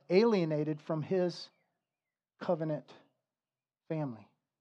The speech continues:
But that God-given division, it also resulted in the Jews erecting, in a sense, their own walls of hostility towards those on the outside.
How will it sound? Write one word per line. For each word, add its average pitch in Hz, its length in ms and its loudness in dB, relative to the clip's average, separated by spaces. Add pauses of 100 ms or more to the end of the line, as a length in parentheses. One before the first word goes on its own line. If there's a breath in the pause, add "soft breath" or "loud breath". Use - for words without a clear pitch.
(2500)
But 156 100 -2
that 180 180 2
God-given 196 600 6
division, 180 380 2
it 165 100 0
also 247 280 4
resulted 170 680 2
in 185 180 2
the 175 80 0
Jews 190 540 0 (280)
erecting, 185 760 4
in 175 120 2
a 165 60 2
sense, 190 280 -2
their - 260 2
own 220 340 4
walls 190 560 6 (340 loud breath)
of 170 120 4
hostility 180 800 2
towards 165 340 -2
those 160 240 0
on 160 120 -2
the 160 60 -2
outside. 170 580 -2